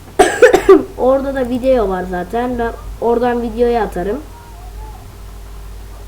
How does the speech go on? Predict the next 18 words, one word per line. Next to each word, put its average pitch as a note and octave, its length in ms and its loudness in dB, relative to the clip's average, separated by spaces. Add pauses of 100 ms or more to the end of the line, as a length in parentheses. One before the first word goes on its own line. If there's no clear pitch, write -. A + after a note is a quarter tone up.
(2000)
Ee, A3+ 420 6
ben C4+ 160 8
oradan D4+ 380 -2
video D4+ 340 0
atarım. B3+ 400 0
Bandicam C4+ 640 4
daima C#4 380 4
pencerede. A#3 680 0
Daima C#4 300 8
pencerede C4 500 0
olduğunu, G3 300 -2
koca B3 260 4
pencerede A#3+ 460 0
olduğunu A3+ 260 2
anlatıyor. F#3+ 600 2 (680)
Kaydı D4 340 -2
otomatik D#4 540 -2
olarak C4 340 0